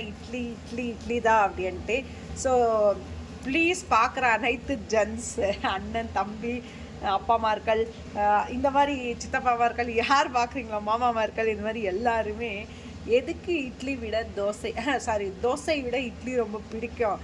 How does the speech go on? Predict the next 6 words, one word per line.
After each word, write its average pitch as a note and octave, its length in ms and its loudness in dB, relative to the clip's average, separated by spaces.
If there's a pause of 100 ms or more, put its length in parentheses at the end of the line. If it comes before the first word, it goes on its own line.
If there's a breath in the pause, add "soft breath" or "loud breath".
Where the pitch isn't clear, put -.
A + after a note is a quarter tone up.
(260 loud breath)
அப்படின்றத G#3+ 600 2
ப்ளீஸ் B3 260 -6 (120)
மறக்காம A#3+ 680 -2
கமெண்ட்ல G3+ 400 -2
கமெண்ட் F#3 360 -2
பண்ணுங்க. F3+ 320 -6